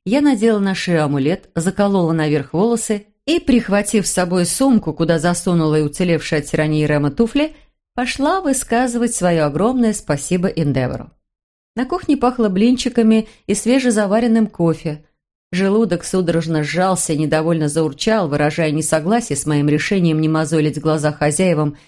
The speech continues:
излишним присутствием. Вот только, узрев меня с сумкой на плече, мистер Раш положил на столешницу лопатку, которой только что переворачивал блин – после чего отрицательно покачал головой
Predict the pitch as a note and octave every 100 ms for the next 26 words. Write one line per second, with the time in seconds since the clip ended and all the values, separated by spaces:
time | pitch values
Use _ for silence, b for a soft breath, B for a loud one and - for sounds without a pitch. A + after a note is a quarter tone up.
0 | B F#3+ F#3 F#3 E3+ F3+ F3+ G#3 - D#3+
1 | - B2 A#2 - _ _ _ - G3+ G#3+
2 | B3 A#3 A3 A3 A3+ G#3+ G3+ G3 G3 G#3
3 | G3+ F#3+ F#3 F#3 F#3 - B3 B3 B B
4 | G3 C4+ C#4 C4 A3 A3+ A#3+ - G#3+ F3+
5 | G#3+ G#3 F#3+ - F3 F3+ - E3 F3+ D#3+
6 | D3+ F#3+ A3 - E3+ B B F3+ F3+ F3+
7 | F3 G#3 G#3 - - A3 G3 F#3 F3 -
8 | F3+ F#3 E3 A#2+ - b - E3+ D#3+ D#3
9 | F3 E3 E3 D#3+ E3 D#3+ D#3 D3+ - D3
10 | F3 D3 C#3+ C#3+ C#3 F3+